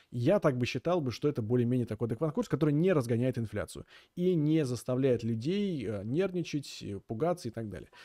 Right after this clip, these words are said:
Поэтому я думаю, где-то курс может стабилизироваться около этой отметки. То есть, если что, экспортёры продают здесь, если пойдёт слишком низко вниз, э, видимо, тогда отменят восьмидесятипроцентную,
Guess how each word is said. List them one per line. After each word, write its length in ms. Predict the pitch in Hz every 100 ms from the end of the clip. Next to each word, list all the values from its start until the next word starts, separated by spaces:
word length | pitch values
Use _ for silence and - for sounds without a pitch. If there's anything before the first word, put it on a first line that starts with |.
| - -
Поэтому 240 | 127 139 156
я 80 |
думаю, 200 | 185 165
где-то 220 | 127 165 143
курс 260 | 170 170
может 260 | 135 151 143
стабилизироваться 720 | - 117 117 113 139 147 -
около 380 | 135 135 135 139
этой 200 | 143 120
отметки. 340 | 107 - - -
То 120 | -
есть, 160 | 95 110
если 160 | -
что, 180 | - 120
экспортёры 460 | 104 - 107 113 104
продают 340 | 113 113 107
здесь, 360 | 107 156 240 - - - _
если 200 | - 113
пойдёт 220 | 131 135 123
слишком 340 | 135 - 127
низко 260 | 131 120 139
вниз, 420 | 160 233 202 -
э, 380 | 147 135 120 110 107
видимо, 360 | 120 147 139 120
тогда 360 | 123 135 120 104
отменят 420 | - 139 113 -
восьмидесятипроцентную, 1120 | 117 - 127 107 110 113 - 110 107 104 101